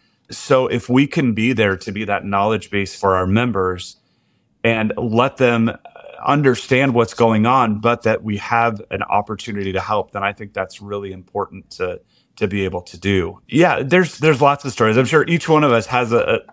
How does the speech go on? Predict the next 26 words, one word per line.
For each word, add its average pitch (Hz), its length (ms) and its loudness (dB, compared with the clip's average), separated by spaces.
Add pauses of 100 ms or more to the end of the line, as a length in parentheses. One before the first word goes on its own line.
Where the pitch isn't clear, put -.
tons 262 320 0
of 208 100 0
stories 131 480 2
that 117 100 -2
we, 110 380 -4 (380)
uh, 110 160 2
would 123 200 -2
love 123 180 0
to 110 60 -12
share. 120 240 2
One 135 280 2
that 127 200 0 (200)
jumps 127 340 -2
out 113 180 0
to 107 60 -18
me 107 120 -10
specifically 107 640 -14
is 98 120 -10
a 101 60 -8
lady 101 300 -8
that 92 120 -8
I 92 100 -2
helped 95 300 -10
out 92 280 -4 (440)
who 139 160 0
was 120 180 0